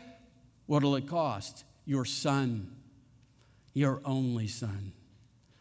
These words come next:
the son you love." And he paid. That's the value we have.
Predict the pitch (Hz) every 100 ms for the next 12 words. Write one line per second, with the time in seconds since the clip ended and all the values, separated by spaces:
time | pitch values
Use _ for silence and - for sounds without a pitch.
0 | - - 113 - 127 117 113 110 95 92
1 | - - - - _ - - - _ _
2 | _ _ _ _ - _ _ _ _ _
3 | - - 113 113 113 107 95 95 - -
4 | _ _ _ _ _ _ _ _ _ _
5 | _ _ _ _ 139 131 - 131 110 110
6 | 107 101 101 101 98 101